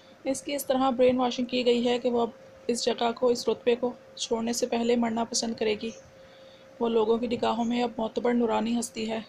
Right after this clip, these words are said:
जो दुनियावी चीज़ों को ही तलब और ख़ानदानी जबलत के तकाज़ों से पाक साफ़ है।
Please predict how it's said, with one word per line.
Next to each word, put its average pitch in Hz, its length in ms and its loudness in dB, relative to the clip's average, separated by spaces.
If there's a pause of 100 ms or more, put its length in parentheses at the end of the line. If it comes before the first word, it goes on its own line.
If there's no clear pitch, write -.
(260)
जो 220 140 0
दुनियावी 220 400 -2
चीज़ों 226 260 -4
को 240 120 0
ही 240 80 0
तलब 233 300 0
और 233 120 2
ख़ानदानी 226 480 -2
जबलत 226 320 -2
के 240 160 -2
तकाज़ों 226 420 -2
से 254 120 -4
पाक 226 260 -2
साफ़ 220 340 -2
है। 220 100 -6